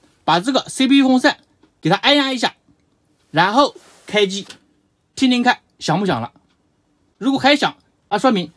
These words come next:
是别的散热风扇不好，我们就再试一下这个显卡，一样的把它按住开机，如果不响了，那说明就是这个散热风扇有问题。比如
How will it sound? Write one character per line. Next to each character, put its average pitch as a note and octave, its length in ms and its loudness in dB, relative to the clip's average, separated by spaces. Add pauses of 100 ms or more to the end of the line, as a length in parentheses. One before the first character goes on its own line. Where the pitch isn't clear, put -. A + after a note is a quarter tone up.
是 - 120 -12
别 F#3 160 2
的 A#3 120 0
散 F#3 120 0
热 F3 100 0
风 D#3+ 120 -4
扇 D3+ 160 -2
不 C#3 80 -10
好， - 160 -12 (520)
我 D#3+ 60 -8
们 G3 120 0
就 G#3+ 40 -4
再 B3+ 140 2
试 B3+ 160 -4
一 - 20 -4
下 F#3+ 180 -2 (180)
这 G#3+ 80 -2
个 G3 40 0
显 A3+ 200 0
卡， - 180 -6 (300)
一 E3+ 80 -6
样 C4 160 4
的 - 140 -10 (220)
把 - 80 -2
它 G3 80 2
按 A#3 220 0
住 F#3+ 200 -6 (420)
开 F#3+ 160 0
机， E3+ 260 -8 (580)
如 B3 120 -4
果 B3+ 80 0
不 C4+ 100 0
响 F3+ 160 2
了， G#3 180 0 (300)
那 F3+ 80 -2
说 A3+ 160 -2
明 D3+ 220 0 (280)
就 F3+ 120 0
是 F3+ 40 2
这 G3 80 -2
个 G3 60 0
散 E3 160 -2
热 D3+ 80 -2
风 C#3+ 100 -4
扇 D3+ 200 -6
有 C3+ 160 -4
问 C3+ 100 -2
题。 - 160 -16 (1000)
比 F#3 100 -2
如 B3 240 2